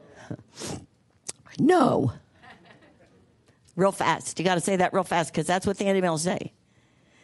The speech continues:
"Well, you won't be able to do that. How can you do that? What are you gonna do about this? What are you gonna do about that?"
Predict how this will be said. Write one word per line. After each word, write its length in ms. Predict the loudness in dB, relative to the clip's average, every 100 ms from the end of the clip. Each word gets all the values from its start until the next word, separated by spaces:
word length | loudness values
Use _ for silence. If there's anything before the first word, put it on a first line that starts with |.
| _ _ 0
"Well, 220 | 2 4
you 180 | 2 0
won't 200 | 0 0
be 140 | 0
able 180 | 0 -2
to 160 | -2 -2
do 200 | -2 -2
that. 260 | -4 -6 -12
How 340 | -6 -2 -2 -2
can 340 | -4 -2 0
you 280 | 0 -2 -2
do 460 | -2 0 0 0
that? 500 | 0 -2 -4 -10 -18 -20 _ _ _ _ _ -20 _ -2
What 180 | 0 2
are 40 |
you 140 | 0 0
gonna 240 | 0 0
do 200 | 2 2
about 280 | 2 0 0
this? 380 | -2 -2 -4 -2
What 160 | 0
are 20 |
you 80 | 0
gonna 240 | 0 0 2
do 160 | 2
about 300 | 2 2 0
that?" 260 | 0 0